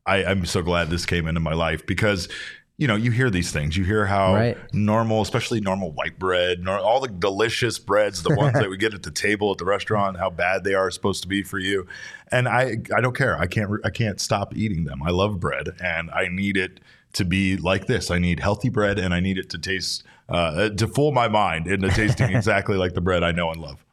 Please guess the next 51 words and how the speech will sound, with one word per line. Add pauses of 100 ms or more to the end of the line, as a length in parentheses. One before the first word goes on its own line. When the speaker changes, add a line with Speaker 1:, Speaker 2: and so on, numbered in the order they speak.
(120)
Speaker 2:
For
sure.
Yeah,
go
to
hero
dot
com (200)
for
more
of
that.
It,
it's
great
'cause,
you
know,
they, (480)
they
have
fewer
calories (260)
than
the
leading
national
brand,
five
to
ten
grams
of
protein (220)
per
serving, (260)
which
is
great. (120)
Um,
and
besides
sliced
bread
too,
you
can
also
get
buns,
tortillas.